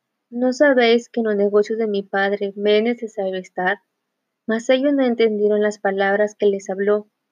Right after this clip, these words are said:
y descendió con ellos y volvió a Nazaret, y estaba sujeto a ellos. Y su madre guardaba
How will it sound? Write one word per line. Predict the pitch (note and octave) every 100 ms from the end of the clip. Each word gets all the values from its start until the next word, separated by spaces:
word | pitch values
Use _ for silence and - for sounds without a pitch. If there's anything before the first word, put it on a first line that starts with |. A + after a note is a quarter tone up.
| _ _ _
y | A#3
descendió | A3 A3 G#3 G3+ G3+
con | G3+ G#3 G#3
ellos | A#3 B3+ C#4+ C#4+
y | - G#3+
volvió | G#3 G3 G3+ G#3+
a | A3+
Nazaret, | G3+ F#3+ F#3 E3+ E3 _ _ _ _ _ _ -
y | A#3
estaba | - B3 B3
sujeto | B3 A3+ - G3 -
a | F#3 F#3
ellos. | F3+ F3+ F3+ _ _ _ _ _
Y | A3+
su | G#3 G#3+
madre | G3 G#3 A3+ B3 B3+ _ -
guardaba | G#3 G#3 G#3 G#3 G#3